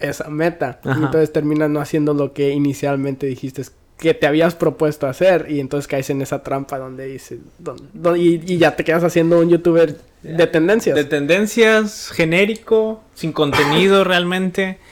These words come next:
Speaker 1: Ujú.
Speaker 2: de plástico. Oh, ya me estoy
Speaker 1: Uf, ya,
Speaker 2: desahogando
Speaker 1: bro,
Speaker 2: aquí.
Speaker 1: tranquilo,
Speaker 2: Sí, sí,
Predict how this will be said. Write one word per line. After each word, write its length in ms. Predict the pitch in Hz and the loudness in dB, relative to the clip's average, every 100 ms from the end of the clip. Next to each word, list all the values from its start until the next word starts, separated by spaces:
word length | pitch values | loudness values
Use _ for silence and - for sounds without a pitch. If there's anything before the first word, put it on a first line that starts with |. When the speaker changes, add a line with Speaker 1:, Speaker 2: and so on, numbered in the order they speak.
| - | -16
Speaker 1:
Ujú. 480 | 139 117 139 143 135 | -14 -10 -6 -6 -2
Speaker 2:
de 80 | 131 | -4
plástico. 760 | 131 147 156 - 202 - 190 160 160 | 0 2 2 -2 -6 -6 -6 -4 2
Oh, 260 | 165 143 123 | 4 4 2
ya 220 | 127 123 | -2 -6
me 60 | 127 | -8
estoy 180 | - | -6
Speaker 1:
Uf, 60 | 143 - - | -6 -6 -4
ya, 100 | 170 | -2
Speaker 2:
desahogando 260 | 135 117 151 | 0 0 0
Speaker 1:
bro, 220 | 185 208 | 2 4
Speaker 2:
aquí. 140 | 208 147 | 2 0
Speaker 1:
tranquilo, 360 | 135 151 160 | -2 -4 -6
Speaker 2:
Sí, 160 | 202 | -6
sí, 60 | 180 | -8